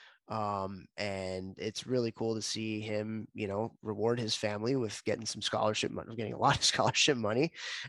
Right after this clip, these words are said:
And, and, uh, yeah, I'm, I'm just, I'm happy for him. Really, really cool. And I just think it's a great message to, to any of the kids out there. Like, hey,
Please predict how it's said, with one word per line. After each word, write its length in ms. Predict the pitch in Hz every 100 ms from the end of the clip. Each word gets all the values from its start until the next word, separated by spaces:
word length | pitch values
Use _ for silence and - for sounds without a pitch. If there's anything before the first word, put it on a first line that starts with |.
| - 127
And, 580 | 127 123 123 127 127 - -
and, 480 | 127 123 123 131 127
uh, 360 | 131 135 135 139
yeah, 240 | 160 151
I'm, 200 | - 127 135
I'm 160 | 143
just, 300 | 156 147 -
I'm 140 | 139 147
happy 240 | 120 113
for 260 | 104 117 113
him. 140 | 113 -
Really, 260 | 143 143 131
really 240 | 131 123
cool. 320 | - 113 113
And 80 | 117
I 80 | 131
just 180 | 120 -
think 140 | 123
it's 140 | 123
a 60 | 117
great 260 | 123 123 -
message 500 | 113 - 110 - -
to, 160 | 110 -
to 140 | 117
any 200 | 123 120
of 80 | 110
the 80 | 110
kids 260 | 113 107
out 240 | 104 104 -
there. 240 | 104 98
Like, 240 | 98 101 - - - - -
hey, 360 | 117 104 110